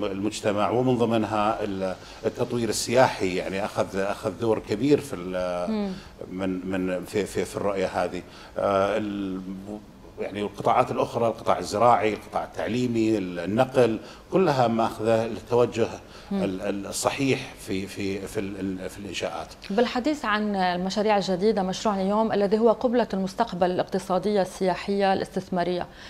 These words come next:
Speaker 2: كيف تنظر إلى، آه، البدايات في هذا المشروع وأين سيصل؟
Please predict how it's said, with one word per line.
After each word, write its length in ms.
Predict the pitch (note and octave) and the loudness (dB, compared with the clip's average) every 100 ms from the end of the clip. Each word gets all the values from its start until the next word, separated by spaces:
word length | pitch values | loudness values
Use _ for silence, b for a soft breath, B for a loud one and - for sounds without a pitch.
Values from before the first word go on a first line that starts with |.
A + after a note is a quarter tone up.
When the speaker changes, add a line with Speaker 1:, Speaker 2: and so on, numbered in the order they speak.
| B - | B -2
Speaker 2:
كيف 180 | A3+ A3 | 0 0
تنظر 400 | A3 A#3+ A3 G#3 | 2 4 4 4
إلى، 400 | - G3+ F#3+ G3 B B B - | 2 4 4 2 B B B -2
آه، 480 | F3 F3 F3 F3 E3+ | 0 2 2 0 -2
البدايات 600 | E3 G3+ G3 G3+ G#3+ F#3 | 2 4 6 6 4 2
في 160 | - F#3+ | -2 0
هذا 200 | F#3+ F#3+ | 2 2
المشروع 500 | F#3 F3+ - G#3 G#3 | -2 -4 0 2 4
وأين 320 | F#3 G3 F3+ | 2 0 -2
سيصل؟ 500 | - F3+ F3+ - | -2 -2 -2 -6